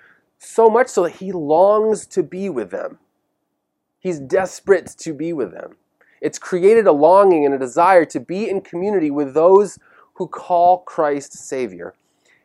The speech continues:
And I wonder, has the gospel formed a longing and an affection in us for fellow brothers and sisters in Christ?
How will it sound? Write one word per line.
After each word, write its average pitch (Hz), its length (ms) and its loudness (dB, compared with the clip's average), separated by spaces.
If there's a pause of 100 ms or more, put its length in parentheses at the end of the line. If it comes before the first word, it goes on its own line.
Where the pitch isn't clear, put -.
(160)
And 160 120 -2
I 165 80 2
wonder, 190 760 -2 (1300)
has 214 320 0
the 240 80 0
gospel 180 500 -2
formed 156 760 0 (540)
a 156 80 -2
longing 156 760 0
and 139 240 -6
an 147 120 -6
affection 113 800 -10 (200)
in 127 160 -4 (100)
us - 520 -12 (500)
for 185 300 -2
fellow 151 320 0
brothers 117 400 -4
and 113 100 -10
sisters 110 400 -14
in 95 100 -14
Christ? - 560 -16